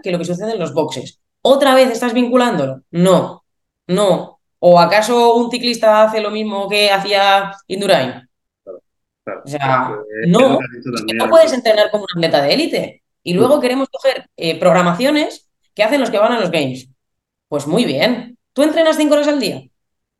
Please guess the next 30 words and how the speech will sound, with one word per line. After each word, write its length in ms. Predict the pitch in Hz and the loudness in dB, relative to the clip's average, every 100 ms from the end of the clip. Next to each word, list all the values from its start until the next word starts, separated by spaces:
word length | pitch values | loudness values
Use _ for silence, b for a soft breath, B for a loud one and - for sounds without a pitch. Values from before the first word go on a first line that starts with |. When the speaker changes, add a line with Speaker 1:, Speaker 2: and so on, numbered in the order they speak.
| _ | _
Speaker 1:
¿Tú 120 | 277 | -2
dejas 260 | 302 320 294 | 0 0 0
toda 220 | 302 294 | 2 2
tu 80 | 294 | 0
vida 160 | 285 277 | 0 0
por 140 | 277 | 2
eso? 240 | 175 151 139 | 0 -4 -4
¿Tú 80 | |
dejas 220 | 233 277 285 | -2 0 0
de 60 | |
trabajar? 500 | 285 285 277 151 - - _ _ | -2 -2 -2 -4 -8 -12 _ _
¿Tú 100 | 214 | -6
cuidas 220 | 277 285 | -2 0
tu 80 | 285 | 0
alimentación, 440 | 277 269 269 269 | 2 2 2 0
tu 100 | 269 | -2
sueño 440 | 262 269 262 262 - _ | 0 2 2 0 -6 _
y 80 | 247 | 0
vives 280 | 254 262 262 | 2 4 4
por 160 | 269 262 | 2 2
y 60 | |
para 240 | 262 269 208 | 2 0 0
eso? 320 | 170 135 - _ _ - | -2 -8 -16 _ _ -6
¿O 120 | 180 | 0
cuando 200 | 190 185 | 2 2
llegas, 540 | 202 233 240 233 233 - | 0 0 2 0 -2 -6
eh, 260 | 226 220 220 | -4 -2 -4
después 280 | 214 220 | -6 -6
de 40 | 214 | 0
trabajar 320 | 208 202 202 | 2 2 2